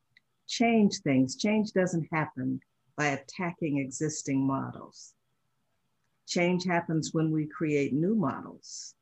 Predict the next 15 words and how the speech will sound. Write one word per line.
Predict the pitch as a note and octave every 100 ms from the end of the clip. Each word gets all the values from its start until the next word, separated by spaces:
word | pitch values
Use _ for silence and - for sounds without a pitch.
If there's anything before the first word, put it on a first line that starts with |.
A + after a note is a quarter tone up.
| - C#3
that | D3
make | B2+ D#3+ D#3 -
the | D3+
old | D3+ E3
models | D3 C#3+ C3+ C3 - -
obsolete. | C3+ - - C3 C3 - - - _ _ _ _ _ _ _ _ _ _ _ -
And | E3+
so | - F#3 E3+
in | - G3 G#3+
the | G3
R | E3+ F3
X | F3+ F3 -
racial | E3 D#3+ D#3+ C#3+ G#3
healing | B3+ G#3 D3+ C#3+
work, | C#3 C3